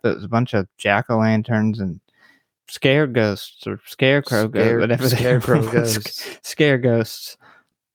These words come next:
Speaker 1: Yeah. Her mom sucks, and that, that kinda shed some light on why she probably sucks.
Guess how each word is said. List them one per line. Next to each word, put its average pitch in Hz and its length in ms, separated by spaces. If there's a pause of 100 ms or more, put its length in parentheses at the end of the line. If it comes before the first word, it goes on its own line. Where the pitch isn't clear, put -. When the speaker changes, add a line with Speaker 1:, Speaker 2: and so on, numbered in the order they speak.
(260)
Speaker 1:
Yeah. 113 420 (420)
Her 139 180
mom 131 340
sucks, - 540
and 110 160
that, - 420
that 87 240
kinda 101 480
shed 107 320
some 95 140
light 110 200
on 120 160
why 120 180
she 165 200
probably - 480
sucks. - 500